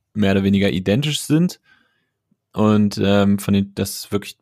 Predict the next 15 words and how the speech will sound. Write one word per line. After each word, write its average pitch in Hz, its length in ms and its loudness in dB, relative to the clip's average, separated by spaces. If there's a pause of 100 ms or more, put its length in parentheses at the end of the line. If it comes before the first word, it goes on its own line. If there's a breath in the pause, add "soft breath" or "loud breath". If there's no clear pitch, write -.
(140)
um 101 180 2
das 98 160 0
bloße 110 560 0
Können 151 420 -2
geht. 156 260 -4 (340 loud breath)
Und 98 100 0
dann 113 120 4
gibt's 113 200 -2
halt 107 120 4
aber 104 160 2
auch 104 80 0
von 104 140 -2
diesem 98 400 0
Ultimate 104 400 0
Team 110 600 0